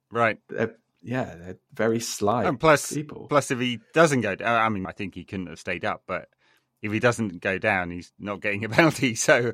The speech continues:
Speaker 2: No,
Speaker 1: like,
Speaker 2: no, no.
Speaker 1: what are you gonna do?
Speaker 2: Exactly.
Speaker 1: It, it was a very odd one, a very odd one, and Pawson was, like, annoying for most of the game, to be honest.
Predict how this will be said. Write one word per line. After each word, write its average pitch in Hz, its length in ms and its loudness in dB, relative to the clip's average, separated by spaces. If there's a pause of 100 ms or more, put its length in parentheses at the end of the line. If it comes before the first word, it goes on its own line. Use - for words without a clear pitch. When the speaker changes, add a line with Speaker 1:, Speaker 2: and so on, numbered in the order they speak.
(120)
Speaker 2:
No, 117 140 4
Speaker 1:
like, 110 140 6
Speaker 2:
no, 113 60 0 (120)
no. 87 40 -8 (260)
Speaker 1:
what 127 340 4
are 160 40 8
you 165 220 8
gonna 160 240 8
do? 156 320 2
Speaker 2:
Exactly. 107 400 0
Speaker 1:
It, 139 60 2
it 151 40 2
was 135 140 -2
a 113 300 0
very 143 360 6
odd 113 180 4
one, 87 260 -4 (500)
a 98 60 -16
very 110 260 -2
odd 92 180 -2
one, 90 240 -4
and 90 220 -10 (100)
Pawson 101 400 0
was, 82 280 -10
like, 82 240 -8 (380)
annoying 85 480 -4 (120)
for - 160 -6
most 92 260 0
of 85 80 -10
the 82 60 -8
game, 85 320 0
to - 160 -20
be 85 80 -10
honest. 80 400 -14